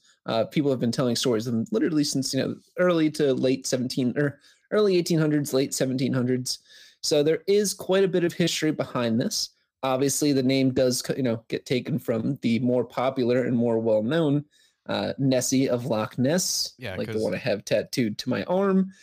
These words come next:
Speaker 1: <laughs>
Speaker 2: 'cause Americans are nothing but unoriginal. If I <laughs>
Speaker 1: Oh, yeah, we are, we are, uh, a, a, a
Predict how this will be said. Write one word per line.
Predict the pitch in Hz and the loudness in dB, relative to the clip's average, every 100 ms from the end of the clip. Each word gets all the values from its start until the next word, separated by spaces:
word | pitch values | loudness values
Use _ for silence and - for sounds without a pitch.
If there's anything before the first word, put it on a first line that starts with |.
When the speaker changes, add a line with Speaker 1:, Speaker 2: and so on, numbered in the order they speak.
| - | -20
Speaker 1:
<laughs> | _ _ - | _ _ -4
Speaker 2:
'cause | 139 - - 196 143 | -4 -4 -2 0 2
Americans | 147 156 165 185 165 | 2 2 2 0 0
are | 143 | 0
nothing | 131 127 - 123 | 0 -2 -2 -4
but | 117 - | -4 -4
unoriginal. | 113 107 98 90 85 85 87 | -6 -6 -8 -10 -12 -14 -14
If | 110 117 | -10 -4
I | 127 - - | -4 -6 -16
<laughs> | - - 160 | -18 -6 0
Speaker 1:
Oh, | 143 | 4
yeah, | 135 117 | 4 4
we | 117 - | 4 2
are, | 165 147 | 2 2
we | 135 147 | 2 2
are, | 139 127 | 4 4
uh, | 120 104 107 107 - _ - | 2 2 0 -2 -10 _ -2
a, | 127 113 123 107 - | 0 2 0 -2 -2
a, | |
a | 135 | -2